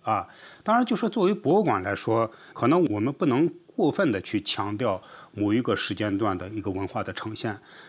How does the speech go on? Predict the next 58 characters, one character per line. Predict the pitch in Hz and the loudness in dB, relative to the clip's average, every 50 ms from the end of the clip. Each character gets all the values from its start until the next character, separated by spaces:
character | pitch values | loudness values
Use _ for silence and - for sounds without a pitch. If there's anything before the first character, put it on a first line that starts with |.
| - _ - | -14 _ -2
你 | 120 120 | -2 0
作 | 117 170 165 165 | 2 4 6 6
为 | 165 165 | 8 8
一 | 170 170 | 6 6
个 | 165 151 123 | 4 2 0
公 | 110 - 160 185 185 | 2 2 2 2 4
共 | 175 151 113 | 4 2 2
文 | 104 117 | 2 0
化 | - 143 120 | -2 -2 -4
空 | - - 131 123 120 | -2 -2 -2 -2 0
间， | 127 131 131 127 120 113 - _ _ | 0 0 -2 -2 -4 -8 -14 _ _
你 | - 127 131 | -6 -6 -6
可 | - - 107 | -6 -4 -6
能 | 104 110 123 | -4 -2 0
要 | 139 131 113 101 95 92 - | 0 0 0 0 -2 -6 -10
从 | - - - 101 117 135 143 117 | -14 -12 -8 -6 -4 -4 -6 -6
整 | - - 92 95 98 | -8 -10 -10 -10 -10
个 | - - 143 135 117 104 - - - - - - - | -6 -4 -2 -2 -2 -4 -6 -10 -20 -20 -18 -8 -2
历 | 160 208 208 139 | 2 4 4 4
史 | - - - - 90 | 4 2 -4 -6 -6
发 | - - 139 151 160 | -2 2 2 2 2
展 | 131 110 101 | 0 -2 -8
的 | 92 101 98 | -8 -10 -8
这 | - | -8
个 | 101 113 | -8 -4
脉 | 101 123 160 185 196 143 | -2 0 0 2 2 2
络 | 110 104 101 | 0 0 -2
里 | 95 92 92 | -4 -6 -8
边， | - 98 98 98 101 120 - - | -6 -6 -6 -6 -6 -10 -8 -4
要 | 127 123 107 | -2 -2 -2
择 | - - - - 110 131 | -4 -6 -6 -4 -4 -4
出 | 131 - - 135 | -4 -4 -2 -2
来 | 117 98 95 98 | 0 0 -2 -2
一 | 98 101 | -4 -4
些 | 98 - - 107 107 107 107 - - - - - - - | -4 -2 -2 -2 -2 -2 -4 -6 -8 -20 -20 -18 -8 -2
老 | 101 123 127 | 0 0 2
百 | 117 95 95 | 2 0 0
姓 | - - 117 113 104 110 120 | 0 0 0 0 -2 -2 0
愿 | 131 143 135 107 92 | 2 2 2 2 0
意 | 92 | -4
看 | - - - 160 143 107 87 | -6 -4 -2 0 0 -2 -2
的， | - 92 90 - | -6 -14 -12 -6
或 | - 127 101 | -4 -4 -4
者 | 95 | -4
是 | - - - 107 | -4 -4 -4 -4
我 | 92 87 90 | -4 -4 -4
们 | 95 113 135 | -4 -2 0
应 | 156 180 202 | 0 0 0
该 | 185 202 202 | 0 -2 -2
呈 | 175 - - 113 | -2 -4 -6 -6
现 | 104 - 110 92 | -4 -4 -4 -4
给 | 87 90 | -4 -6
老 | 87 90 95 | -6 -6 -6
百 | 95 92 90 | -6 -6 -8
姓 | - - 95 | -8 -10 -10
的 | 90 95 | -8 -8
一 | 92 92 | -10 -10
些 | - - 101 98 98 98 | -10 -8 -8 -8 -8 -10